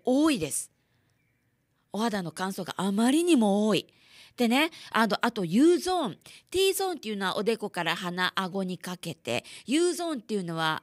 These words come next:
顎ですね。えーと、顎周りなんですけど、そこのね、ニキビ、吹き出物も多い。びっくり。あのね、これね、寒暖差が激しいからなんでしょうけど、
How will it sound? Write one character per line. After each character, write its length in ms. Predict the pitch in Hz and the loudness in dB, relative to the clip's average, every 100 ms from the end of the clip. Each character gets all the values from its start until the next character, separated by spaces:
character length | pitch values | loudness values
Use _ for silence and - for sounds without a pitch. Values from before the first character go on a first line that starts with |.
| - | -2
顎 300 | 190 208 247 | 0 0 0
で 120 | 240 | -2
す 140 | - | -4
ね。 260 | 151 151 185 _ _ _ _ _ _ - | -4 -4 -4 _ _ _ _ _ _ -6
え 200 | 196 190 | 0 0
ー 20 | |
と、 200 | - 185 | 0 -4
顎 220 | 180 185 196 | -2 -2 -2
周 240 | 196 190 | 0 -2
り 100 | 165 | -2
な 120 | 156 | -6
ん 60 | 143 | -6
で 100 | 139 | -8
す 80 | - | -6
け 100 | 143 | -2
ど、 260 | 143 - - - - | -2 -2 -8 -20 -12
そ 200 | - 226 | -6 -2
こ 140 | 254 | 0
の 140 | 240 233 | 0 0
ね、 220 | 220 185 | 0 0
ニ 180 | 214 - | 0 -2
キ 140 | 262 | -4
ビ、 160 | 180 160 | -4 -6
吹 300 | - 214 196 | -8 -6 -2
き 20 | |
出 100 | 214 | -2
物 300 | 202 185 175 | -4 -6 -6
も 220 | 156 - - | -6 -8 -4
多 260 | 180 214 202 | 0 4 4
い。 140 | - _ _ _ _ _ _ - - | 0 _ _ _ _ _ _ -20 -14
び 80 | 165 | -14
っ 40 | - | -8
く 120 | 214 | -6
り。 140 | 170 - - - - | -6 -8 -20 -18 -6
あ 120 | 208 | -4
の 120 | 196 | -2
ね、 140 | 190 185 | -4 -6
こ 160 | 226 | -6
れ 80 | 226 | -4
ね、 200 | 220 220 | -4 -6
寒 280 | - 277 311 | -6 -8 -2
暖 240 | 349 339 | -2 0
差 140 | 320 285 | -4 -4
が 100 | 277 | -4
激 260 | 254 262 | -4 -2
し 560 | - 269 262 247 240 226 | -2 -2 -4 -4 -4 -6
い 60 | |
か 140 | - 175 | -6 -2
ら 140 | 160 | -2
な 180 | 160 160 | -2 -6
ん 60 | 143 | -6
で 120 | 139 | -6
し 100 | 170 | -4
ょ 140 | 156 | -4
う 100 | 139 _ _ - | -6 _ _ -10
け 100 | 127 | -4
ど、 280 | 180 165 | 0 -2